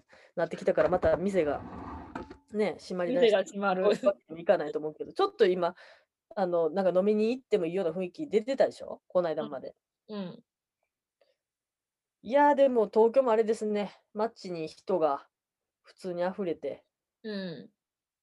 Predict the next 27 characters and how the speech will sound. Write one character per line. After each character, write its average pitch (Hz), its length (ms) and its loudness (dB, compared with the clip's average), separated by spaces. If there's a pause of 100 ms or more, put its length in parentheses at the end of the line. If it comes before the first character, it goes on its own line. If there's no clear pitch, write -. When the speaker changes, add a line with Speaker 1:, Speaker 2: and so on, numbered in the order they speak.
(2000)
Speaker 1:
溢 220 160 -2
れ 214 100 4
て 208 80 -2
ま 202 140 -2
す 214 140 -8
よ。 - 220 -4 (1300)
Speaker 2:
は 220 200 -12
い。 190 180 -12 (1800)
私 233 300 -2
も 226 220 -4
気 233 140 0
に 226 140 -4
せ 233 140 0
ず 190 140 -6
出 180 100 -2
か 180 140 -8
け 180 120 -6
て。 175 360 -6 (520)
Speaker 1:
う 196 80 -10
ん。 160 400 -12 (1400)
Speaker 2:
昨 220 120 -4
日 208 260 -2
八 202 320 -6
時 196 120 -4
に 180 120 -6
店 190 400 -2
を 165 240 -4